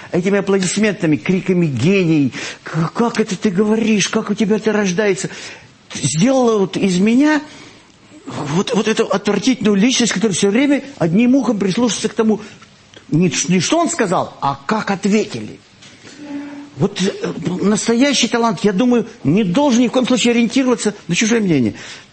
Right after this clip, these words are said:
Он не должен ориентироваться, а, на чужое мнение, б, на чужие деньги, в, на чужую должность, г, на чужую жену, д-, вот на, на все чужое.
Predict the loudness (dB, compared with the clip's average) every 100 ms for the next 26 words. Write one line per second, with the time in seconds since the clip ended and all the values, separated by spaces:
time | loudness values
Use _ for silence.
0 | -4 0 2 2 2 2 2 2 0 -2
1 | 0 -2 0 0 2 2 2 2 2 0
2 | 0 2 2 2 2 2 2 2 2 2
3 | 2 0 0 0 2 2 2 2 2 0
4 | -4 -12 -12 -2 2 2 2 2 2 4
5 | 4 4 4 2 0 -6 -6 -4 -4 -4
6 | -2 -2 0 0 0 0 0 0 0 0
7 | -4